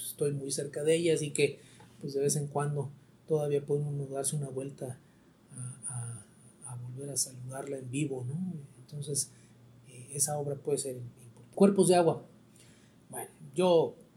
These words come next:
nací muy cerca de un cuerpo de agua, que es el, el, el lago de Cuitzeo en Michoacán. Así que nací muy cerca del agua.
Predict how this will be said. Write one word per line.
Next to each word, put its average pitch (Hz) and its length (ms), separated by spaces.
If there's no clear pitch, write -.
nací 165 380
muy 143 180
cerca 143 320
de 131 80
un 127 80
cuerpo 127 320
de 127 80
agua, 170 240
que 143 100
es - 180
el, 123 80
el, 123 140
el 123 60
lago 135 280
de 120 140
Cuitzeo - 680
en 135 140
Michoacán. 135 520
Así 127 100
que 117 420
nací 117 240
muy 135 220
cerca 143 300
del 131 140
agua. 143 200